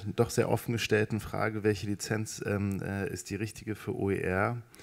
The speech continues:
Ähm, bevor ich jetzt noch mal, oder mich, äh, freuen würde, auch das Publikum noch mal zu fragen, wenn wir schon zwei Experten hier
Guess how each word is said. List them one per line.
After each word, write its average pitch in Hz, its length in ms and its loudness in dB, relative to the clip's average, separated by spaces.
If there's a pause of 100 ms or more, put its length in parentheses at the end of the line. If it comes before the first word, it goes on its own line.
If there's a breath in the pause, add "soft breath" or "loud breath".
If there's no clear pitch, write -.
(280 loud breath)
Ähm, 104 260 2
bevor 123 400 6
ich - 240 -2
jetzt - 300 -2
noch 104 320 0
mal, 92 460 2
oder 98 220 2
mich, 92 340 -6
äh, 92 120 -4
freuen 107 320 -2
würde, 101 120 0
auch - 40 -4
das 101 120 -8
Publikum - 440 -2
noch 113 100 0
mal 104 140 -2
zu - 140 -10
fragen, 104 440 0
wenn 101 80 -4
wir 101 80 -2
schon 98 280 -4
zwei 98 180 -4
Experten 95 440 -2
hier 98 320 -2